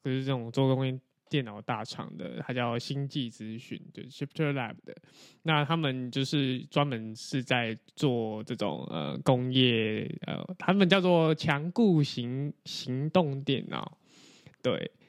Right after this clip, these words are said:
那就是其实讲白一点，就是大家常常看到外送啊，或者说快递他们在用的那种，就是上面有多带个扫码枪毒头的，呃，三防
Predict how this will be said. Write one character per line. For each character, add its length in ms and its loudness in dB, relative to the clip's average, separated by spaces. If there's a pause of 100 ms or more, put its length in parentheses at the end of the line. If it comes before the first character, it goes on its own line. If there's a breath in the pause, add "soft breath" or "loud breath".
(120)
那 180 4
就 120 6
是 400 6
其 220 2
实 120 8
讲 240 4
白 200 2
一 20 2
点， 180 -2
就 80 -4
是 180 2
大 140 2
家 240 2
常 300 -8
常 160 -8
看 120 -2
到 100 -2
外 200 4
送 240 -4
啊， 160 -8
或 200 -4
者 40 0
说 160 0
快 240 -2
递 220 -4
他 100 -4
们 140 -6
在 120 -2
用 260 -2
的 100 -2
那 140 -4
种， 240 -6
就 60 -6
是 280 -4
上 160 -2
面 120 0
有 80 -4 (140)
多 160 6
带 320 2
个 360 -4 (440 loud breath)
扫 140 2
码 160 2
枪 320 0
毒 180 2
头 280 -2
的， 460 0 (1000)
呃， 420 -6 (180)
三 380 0
防 180 -6